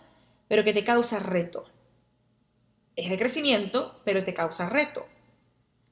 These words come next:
Porque te hace mirar cosas en ti que ponen en cuestionamiento si tus pensamientos se basan en la carencia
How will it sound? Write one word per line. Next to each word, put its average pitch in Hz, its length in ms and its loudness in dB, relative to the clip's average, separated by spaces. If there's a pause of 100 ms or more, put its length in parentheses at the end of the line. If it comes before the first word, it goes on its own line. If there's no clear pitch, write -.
(140)
Porque 247 280 6
te 240 260 4
hace 262 520 2
mirar 220 420 2
cosas 277 300 2
en 202 180 0
ti 190 340 -4 (680)
que 233 100 4
ponen 302 320 4
en 269 100 2
cuestionamiento 240 920 2
si - 160 -6
tus 220 100 -4
pensamientos 254 760 2
se 220 100 2
basan 220 340 4
en 196 80 -4
la 185 100 0
carencia 285 640 0